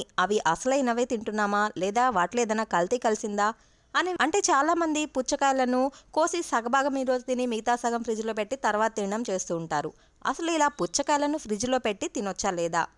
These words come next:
అనే విషయాల గురించి ఇప్పుడు ఈ వీడియోలో తెలుసుకుందాం. దానికంటే ముందు మీరు కనుక మా ఛానల్ ఫస్ట్ టైమ్ చూసినట్లయితే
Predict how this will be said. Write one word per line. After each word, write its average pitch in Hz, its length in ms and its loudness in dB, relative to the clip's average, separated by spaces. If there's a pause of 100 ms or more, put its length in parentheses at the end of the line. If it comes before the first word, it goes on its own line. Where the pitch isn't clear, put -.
(180)
అనే 262 220 -4
విషయాల 226 380 -2
గురించి 180 300 -4
ఇప్పుడు 254 180 -2
ఈ - 60 -2
వీడియోలో 165 280 -2
తెలుసుకుందాం. 156 420 -6 (120)
దానికంటే 226 400 -2
ముందు 294 220 -2
మీరు 269 180 -2
కనుక 262 240 0
మా 247 140 4
ఛానల్ 233 300 2
ఫస్ట్ 233 160 0
టైమ్ 233 140 -2
చూసినట్లయితే 226 360 -2